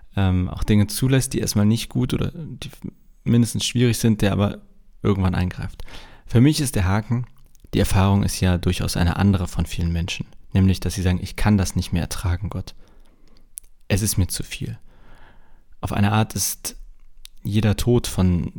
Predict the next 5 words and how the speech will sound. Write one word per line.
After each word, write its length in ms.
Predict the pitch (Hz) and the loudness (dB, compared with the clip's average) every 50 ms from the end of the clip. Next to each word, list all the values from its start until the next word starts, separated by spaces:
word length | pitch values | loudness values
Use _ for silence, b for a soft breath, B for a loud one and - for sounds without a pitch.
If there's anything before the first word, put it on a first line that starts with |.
| 120 | -10
geliebten 360 | - - 92 92 95 - - | -4 -2 -2 -2 -2 0 2
Menschen 320 | 95 95 95 92 - - 101 | 2 2 2 2 -2 -6 -8
zu 160 | - - - | -10 -10 -12
viel. 340 | - - - 98 101 107 110 - - - - - - - - - - b b b b b b b b b b b b b b b b | -14 -14 -12 -10 -10 -10 -12 -14 -20 -20 -20 -20 -20 -20 -20 -20 -20 b b b b b b b b b b b b b b b b
Und 380 | - 107 104 104 - - - | 0 2 2 2 2 -2 -10